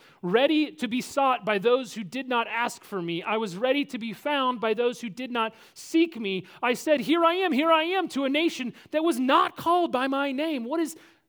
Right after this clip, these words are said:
Isaiah saying? Well, Paul quotes this in Romans ten twenty as referring to the Gentiles coming to Christ. The Gentiles were not called by his name, and yet now, because of this age, because of what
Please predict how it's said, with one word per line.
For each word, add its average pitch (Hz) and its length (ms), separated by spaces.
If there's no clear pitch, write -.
Isaiah 277 400
saying? 285 480
Well, 202 120
Paul 294 260
quotes 311 460
this 269 240
in 247 160
Romans 294 400
ten 302 400
twenty 294 500
as 262 180
referring 302 460
to - 100
the 233 120
Gentiles 262 680
coming 330 360
to 302 100
Christ. 330 720
The 202 80
Gentiles 330 540
were 277 100
not 320 320
called 302 340
by 262 180
his 247 260
name, 302 260
and 277 240
yet 311 300
now, 311 400
because 294 500
of 277 180
this 302 280
age, 277 400
because 269 260
of 262 120
what 254 200